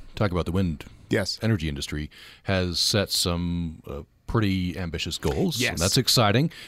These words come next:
Speaker 1: Will that require changes in policy?
Speaker 2: Uh, oh, uh, absolutely. Well, first of all, what they're hoping is, is that we would have a, uh, a stable energy policy. So whatever the incentive is,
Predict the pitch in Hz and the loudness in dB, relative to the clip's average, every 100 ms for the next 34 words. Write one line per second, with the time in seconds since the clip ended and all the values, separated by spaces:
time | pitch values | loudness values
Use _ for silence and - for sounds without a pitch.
0 | - - 127 131 110 123 160 - 117 117 | -16 2 6 6 6 6 6 4 2 2
1 | - - 147 170 101 73 73 95 - - | 0 2 4 6 6 4 0 -4 -6 -20
2 | - - 131 123 104 92 92 82 - 127 | -16 0 4 6 4 2 2 -2 2 2
3 | 73 - 62 - - - - - 147 143 | 2 -4 -6 -10 -16 -16 -20 -2 4 4
4 | 131 160 160 107 - - 127 120 120 139 | 4 6 6 4 -4 -6 -2 0 0 0
5 | 135 - 123 110 107 117 - 175 135 117 | 0 0 0 -2 -2 -2 4 4 6 2
6 | 113 110 131 120 98 165 - 101 104 107 | 2 2 2 2 4 4 2 -6 -6 -6
7 | 107 101 113 117 110 110 117 117 110 - | -6 -6 -6 -4 -4 -4 -2 -2 -2 -8
8 | 113 104 98 95 - - - - - 95 | -10 -8 -8 -10 -16 -20 -20 -18 -8 -8
9 | 90 76 76 - _ - 104 - - 147 | -8 -12 -18 -20 _ -14 -2 0 4 4
10 | 143 107 - 131 120 104 107 117 101 95 | 4 0 -6 -4 -4 -4 -4 -2 -2 -4
11 | 104 - 113 120 151 139 120 104 101 117 | -4 -4 -2 2 2 4 2 0 -2 -4
12 | 107 - 143 131 110 117 123 - 87 - | -2 0 2 0 -2 -2 -4 0 2 2